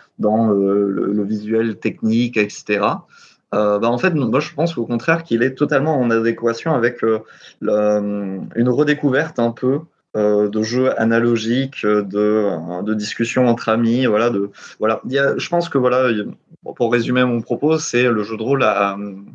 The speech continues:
encore plein de choses à montrer, à cre-, à creuser encore, et, euh, que, euh, une nouvelle génération qui arrive petit à petit, et cetera. Euh, après, c'est dur de dire une génération. Est-ce que les gens, euh, des ateliers imaginaires, est-ce que c'est la génération d'avant ou c'est la nouvelle ?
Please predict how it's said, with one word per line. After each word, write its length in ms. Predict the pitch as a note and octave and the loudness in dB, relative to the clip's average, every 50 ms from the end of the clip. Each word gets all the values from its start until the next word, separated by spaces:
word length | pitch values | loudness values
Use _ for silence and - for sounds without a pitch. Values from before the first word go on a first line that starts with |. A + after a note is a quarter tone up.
| - _ - - _ - | -20 _ -20 -20 _ -2
encore 320 | - A2 G#2+ - - - | -2 0 0 0 -2 0
plein 200 | - D3 D3 D3 | 0 2 2 2
de 60 | C3 | 2
choses 360 | - - D3+ D3 C#3 A#2+ - - | 0 0 0 0 0 0 -2 0
à 120 | - A2+ | 2 2
montrer, 460 | A2+ A2+ A#2 A2+ - C3 D3 - - _ - - | 4 4 2 2 2 0 0 0 -2 _ -6 -2
à 140 | A2 A2 G#2+ | 0 0 0
cre-, 320 | - - - - C#3+ - _ _ _ _ _ _ _ - | -2 -4 -8 -10 -10 -10 _ _ _ _ _ _ _ 0
à 100 | D3 C#3 | 0 0
creuser 400 | C#3 - - C3+ B2 A#2+ D3 E3+ | 0 0 0 0 0 2 2 0
encore, 500 | F#3 C#3+ A2+ A2 - B2 E3 E3+ - - _ - _ _ | 0 0 -2 -2 0 0 0 -2 -4 -10 _ -20 _ _
et, 200 | - B2+ C3+ C#3+ | 0 0 2 4
euh, 160 | C3+ A#2 G#2 G#2 | 4 2 2 0
que, 120 | - B2+ | 0 -4
euh, 380 | C3 C#3+ C3+ A#2 G#2+ G#2 G2+ G#2 | -4 -4 -2 -2 -2 -4 -4 -4
une 80 | G#2+ G#2+ | -6 -4
nouvelle 200 | A2 A#2 A#2+ A#2+ | -4 -4 -4 -4
génération 540 | B2 A#2+ G#2+ G#2 G#2+ G#2+ - - A#2 A2+ | -4 -6 -6 -4 -4 -4 -6 -6 -8 -8
qui 120 | A2+ - G2 | -4 -2 -2
arrive 340 | G2+ G#2+ A#2 C#3 C#3 C#3 - | 0 2 2 0 0 -2 -6
petit 340 | G#2 G2 - - G#2 - | -10 -10 -8 -10 -6 -4
à 60 | G2 F#2 | -2 -4
petit, 260 | F#2 - - - C3 | -4 -6 -6 -2 0
et 140 | B2+ A2+ A2+ | 0 0 0
cetera. 460 | - - - G2+ G2+ G2 F2+ E2+ - _ _ _ - | -4 -6 -4 -4 -2 -2 -4 -8 -12 _ _ _ -2
Euh, 300 | G#2+ G#2 G#2 G#2 G2+ G2+ | 0 0 2 2 2 0
après, 240 | G2+ G2+ - E3+ D#3+ | 0 -2 -2 -4 -4
c'est 180 | E3 - A#2 | -2 -2 -4
dur 280 | G#2+ G#2 C3 D3+ - B2 | -4 -2 -4 -4 -4 -2
de 120 | A2+ A2 | -4 -4
dire 300 | G2+ G#2 G#2+ C3+ B2+ A#2 | -6 -4 -6 -6 -2 -2
une 120 | A2+ A2 G2 | -2 -2 -2
génération. 600 | A2 G#2 G#2+ G#2+ G#2+ A2+ A2+ - - C#3+ C#3+ B2+ | -2 0 0 2 2 2 0 0 0 0 0 0
Est-ce 160 | G2+ - - | -2 -2 -2
que 100 | - A2+ | -2 0
les 140 | G#2+ A2 G#2+ | 0 2 0
gens, 340 | G#2 A#2+ C3 C3 B2+ A#2 | 2 2 2 2 2 2
euh, 60 | G#2 G2+ | 2 2
des 220 | G2 G2 G2+ A2 | 0 0 0 0
ateliers 360 | G#2+ G#2+ - A2+ G#2+ G#2+ A2 | 0 0 0 -2 0 2 2
imaginaires, 540 | A2 G#2+ G#2 G#2 G2+ - G#2 A2 A#2+ B2+ B2 | 2 2 2 0 0 0 0 2 2 2 2
est-ce 160 | A#2 - - | 0 -2 -2
que 80 | - G#2+ | -6 -6
c'est 140 | - - A2 | -2 0 0
la 80 | G#2+ | 0
génération 560 | G2+ A#2+ A#2 G#2 G#2 G2+ G#2 G2+ - - G#2+ | 2 2 0 2 2 2 0 0 0 -2 0
d'avant 360 | A2 A2+ A2 A2 B2 F3 G3 F#3+ | 2 2 2 2 2 0 0 0
ou 100 | C#3+ A#2 | -2 -4
c'est 160 | - - G#2 | -4 -2 0
la 100 | G#2+ G#2+ | 0 2
nouvelle ? 420 | A2+ A2 A2 A2+ A2 G#2+ - - | 2 2 0 0 0 0 -4 -6